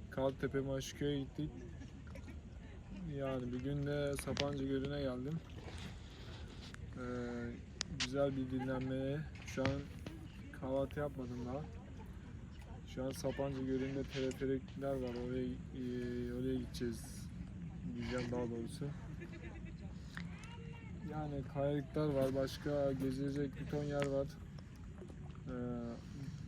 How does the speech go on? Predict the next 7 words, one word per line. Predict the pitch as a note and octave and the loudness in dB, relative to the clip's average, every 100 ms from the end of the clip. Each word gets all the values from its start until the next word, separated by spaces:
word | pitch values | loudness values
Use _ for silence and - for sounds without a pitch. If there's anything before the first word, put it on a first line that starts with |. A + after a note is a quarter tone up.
| - - - - - | -6 -6 -6 -6 -4
Sapanca | B2 C#3 C#3+ C#3+ | 2 2 4 4
Gölü'nü | C#3 D3 | 4 4
kısaca | - - C#3 D3 C#3+ | 0 0 2 4 4
anlatayım | C#3+ B2+ D3 | 2 0 -4
size. | - C#3 D3 D#3 | -4 -2 -2 -2
Sapanca | - B2+ C3+ C3+ C#3 C#3 | -4 -2 0 0 2 2
Gölü, | C#3+ D3 | 2 2